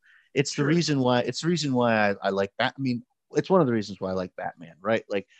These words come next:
Speaker 1: I watch,
Speaker 2: It's one of the
Speaker 1: I
Speaker 2: reasons
Speaker 1: watch
Speaker 2: why you like pro wrestling. It's one of
Speaker 1: It's
Speaker 2: the, you know
Speaker 1: exactly, exactly.
Speaker 2: <laughs>
Speaker 1: You know, I, I love to be able to watch spectacles, and I love to be able
Speaker 2: Mm-hmm.
Speaker 1: to, you know, and, and, and to be, to be interested in,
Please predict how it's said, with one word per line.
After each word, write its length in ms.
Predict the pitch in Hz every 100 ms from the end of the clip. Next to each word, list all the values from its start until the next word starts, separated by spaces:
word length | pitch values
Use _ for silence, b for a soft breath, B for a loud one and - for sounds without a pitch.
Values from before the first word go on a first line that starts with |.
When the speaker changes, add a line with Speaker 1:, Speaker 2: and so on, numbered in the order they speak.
| b b -
Speaker 1:
I 120 | 135
watch, 260 | 135 127 120
Speaker 2:
It's 40 |
one 80 | 240
of 60 | 214
the 60 |
Speaker 1:
I 40 | -
Speaker 2:
reasons 260 | 226 240
Speaker 1:
watch 100 | 233
Speaker 2:
why 40 | 262
you 100 | 269
like 220 | 277 240
pro 240 | 302 294 302
wrestling. 500 | 330 - 202 139 131
It's 120 | 156
one 140 | 247
of 40 | -
Speaker 1:
It's 60 |
Speaker 2:
the, 60 | -
you 60 | -
know 20 |
Speaker 1:
exactly, 520 | 254 262 269 107 107
exactly. 480 | 139 135 185 160 - 160
Speaker 2:
<laughs> 40 |
Speaker 1:
You 100 | 120
know, 180 | 120 135
I, 180 | 127 127 _ _ _ -
I 80 | 156
love 320 | 156 175 170
to 80 | 139
be 160 | 143
able 120 | 143
to 60 | 131
watch 340 | 123 120 -
spectacles, 680 | - 139 - 123 - 92 95
and 80 | 107
I 40 |
love 220 | 107 117 113
to 60 | -
be 180 | 107 107
able 200 | 101 135
Speaker 2:
Mm-hmm. 180 | -
Speaker 1:
to, 220 | 104 95 90 _ _ -
you 120 | 117
know, 140 | 101 92
and, 140 | 92
and, 200 | 104 101 107
and 140 | 107
to 80 | 104
be, 320 | 104 98 - -
to 60 |
be 160 | 110 -
interested 500 | 127 120 117 - 104
in, 160 | 98